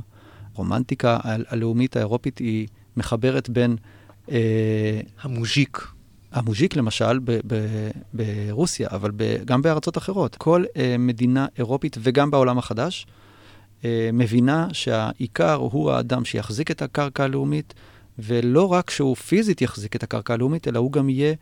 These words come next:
Speaker 1: עמוד השדרה החברתי. הכל ילך מסביבו, גם התעשייה שמתפתחת, אנחנו בעידן תעשייתי, אה, והערים שגדלות בצעדי ענק, ומזה היהודים ברחו, הציונים רצו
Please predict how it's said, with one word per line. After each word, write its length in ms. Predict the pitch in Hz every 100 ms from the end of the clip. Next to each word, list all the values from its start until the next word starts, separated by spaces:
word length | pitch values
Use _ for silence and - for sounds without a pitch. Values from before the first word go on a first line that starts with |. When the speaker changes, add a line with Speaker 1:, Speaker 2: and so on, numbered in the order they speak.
| - - -
Speaker 1:
עמוד 200 | 131 156
השדרה 320 | - 135 139
החברתי. 440 | 139 135 135 151
הכל 340 | 120 - 160 175
ילך 300 | 151 143 -
מסביבו, 580 | 160 - 127 123 143 113
גם 180 | 131 170
התעשייה 480 | 156 123 - 123
שמתפתחת, 500 | 165 170 - - 101
אנחנו 120 | 107 113
בעידן 260 | 113 123
תעשייתי, 540 | 123 120 120 104 - 175 - - - - - - -
אה, 300 | 139 120 117 107
והערים 580 | 107 127 110 143 170 123
שגדלות 920 | - 120 120 - 117 113 120 135 127
בצעדי 440 | - 117 113 127
ענק, 500 | 120 131 165 - - - - -
ומזה 420 | 113 113 101 139
היהודים 420 | 147 120 120 135
ברחו, 480 | 113 95 - 185 135
הציונים 520 | 123 127 113 139 147 98
רצו 400 | 104 - 165 147